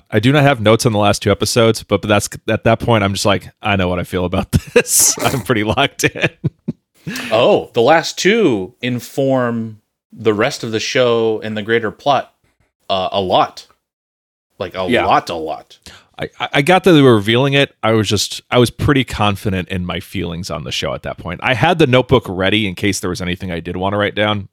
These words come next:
Speaker 1: I didn't write anything for those <laughs> last two episodes.
Speaker 3: I will say for the last two, uh,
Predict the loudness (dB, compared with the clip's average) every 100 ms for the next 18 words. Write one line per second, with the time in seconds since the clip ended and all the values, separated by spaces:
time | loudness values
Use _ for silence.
0 | _ -4 -2 -4 -6 -8 -10 -10 -12 -12
1 | -14 -6 -6 -6 -6 -6 -6 -10 -12 -14
2 | -12 -12 -2 0 2 2 0 -2 -2 2
3 | 2 0 -6 -10 _ 0